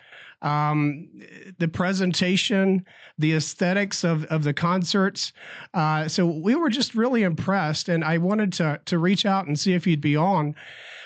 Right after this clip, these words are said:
But the Annie Moses Band, let's ju-, just start there. Let's talk about the formation. And for those that are listening or watching, watching that don't know, um, we're assuming that your name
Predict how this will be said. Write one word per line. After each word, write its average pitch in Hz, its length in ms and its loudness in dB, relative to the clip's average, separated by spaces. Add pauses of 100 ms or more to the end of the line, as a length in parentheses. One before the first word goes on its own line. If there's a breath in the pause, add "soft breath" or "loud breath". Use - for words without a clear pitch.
But 208 160 2
the 226 160 4
Annie 285 220 0
Moses 208 420 2
Band, 139 340 0
let's 214 200 0
ju-, 277 180 0
just 214 160 2
start 185 340 0
there. 139 460 2 (320 loud breath)
Let's 233 200 0
talk 294 220 0
about 208 280 0
the 185 100 2
formation. 147 800 0 (380 loud breath)
And 180 240 0
for 190 120 0
those 226 260 0
that 220 140 2
are 180 100 2
listening 208 380 2
or 160 120 2
watching, 190 520 0 (100)
watching 196 600 2
that 156 200 -2
don't 175 260 0
know, 147 400 0 (420 loud breath)
um, 156 520 0 (520)
we're 185 180 2
assuming 220 520 2
that 175 200 0
your 185 120 4
name 180 340 2